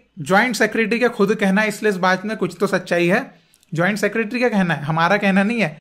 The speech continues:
हम इसमें कुछ नहीं है, हम तो खाली बात आप तक पहुंचा रहे हैं कि ऐसा झोलझाल हुआ है असम फुटबॉल एसोसिएशन में। तो इससे आप सोच सकते हैं असम फुटबॉल में क्यों, क्यों आपको जो है चीजें डेवलप होते हुए नहीं दिख रही है।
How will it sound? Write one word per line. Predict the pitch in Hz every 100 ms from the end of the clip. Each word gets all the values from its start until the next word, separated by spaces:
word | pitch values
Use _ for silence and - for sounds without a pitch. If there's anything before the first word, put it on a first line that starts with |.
| -
हम | 196
इसमें | 240 254 247
कुछ | 247 254
नहीं | 262
है, | 226
हम | 180 196
तो | 247
खाली | 240 254
बात | 180 208 226
आप | 220 220
तक | 240
पहुंचा | 180 185 208
रहे | 202 156
हैं | - - -
कि | 208
ऐसा | - 190 185 240
झोलझाल | 190 202 202 226
हुआ | 202 214
है |
असम | 208 214
फुटबॉल | 202 175 208 208
एसोसिएशन | 226 214 226 226 175
में। | 131 - - - - -
तो | 208 -
इससे | 285 - 294
आप | 285
सोच | 277 254
सकते | 262 247 -
हैं | 240 254 -
असम | 190 214 240
फुटबॉल | 233 170 220 214 - _ 202
में | 190
क्यों, | - 208 202 - - -
क्यों | 226 269 262
आपको | 208 190 - 226
जो | 208
है | 214
चीजें | 214 180 185 180
डेवलप | 175 180 180
होते | 175
हुए | 202
नहीं | 220 208
दिख | 175
रही | 160
है। | 139